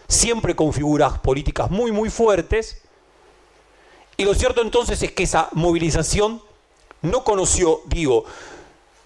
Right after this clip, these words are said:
el no conocimiento de importantes resistencias a la guerra en el caso de Paraguay nos abre quizás alguna duda, pero distintas a las de Brasil.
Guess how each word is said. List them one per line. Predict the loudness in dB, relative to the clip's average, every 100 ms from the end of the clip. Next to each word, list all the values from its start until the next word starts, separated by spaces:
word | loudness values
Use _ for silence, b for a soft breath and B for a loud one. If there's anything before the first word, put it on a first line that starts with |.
| _ _ _ _ -2
el | 0 2
no | 2
conocimiento | 2 2 2 0 0 -2 0 2
de | 2 0 -2 -10 _ -20 _ _ _ _ -4
importantes | -2 2 2 2 0 0
resistencias | 0 0 0 -2 0 0 2
a |
la | 4
guerra | 4 4 4
en | 2
el |
caso | 0 0
de | 0
Paraguay | 2 4 4 4 0
nos | -4 -4 -2
abre | 2 4 4 0 -2 -8
quizás | -4 0 0 0
alguna | -2 -2 -2
duda, | 2 2 2
pero | 2
distintas | 2 0 -4 -4 -2 0
a |
las | 2
de | 2
Brasil. | 2 0 -2 -8 -10